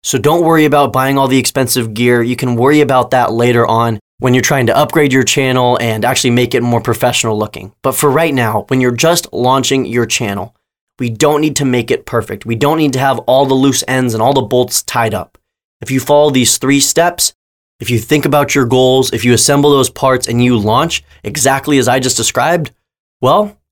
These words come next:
you'll be launching exactly as I am. So if there's one reassurance for you, you're not doing anything wrong. You're going to be launching exactly as the Brock eleven Johnson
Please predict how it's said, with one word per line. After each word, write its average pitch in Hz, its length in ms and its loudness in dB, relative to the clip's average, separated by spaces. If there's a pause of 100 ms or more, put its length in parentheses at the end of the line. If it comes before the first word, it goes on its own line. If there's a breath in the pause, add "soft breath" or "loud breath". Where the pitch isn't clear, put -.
you'll 117 140 -2
be 120 140 2
launching 170 600 2
exactly 127 800 0
as 127 340 0
I 107 220 0
am. 101 320 -8 (320)
So 131 180 2
if 127 80 0
there's 147 220 4
one 151 180 4
reassurance 160 560 4
for 160 240 0
you, 156 340 2 (160)
you're 123 120 0
not 123 260 2
doing 135 240 2
anything 120 340 0
wrong. 123 440 0 (160 soft breath)
You're 113 120 -4
going 131 280 2
to 147 80 2
be 143 160 4
launching 120 500 0
exactly 120 680 -2
as 110 320 0 (240 loud breath)
the 120 100 -2
Brock 117 380 -2
eleven 120 420 2
Johnson 107 560 -2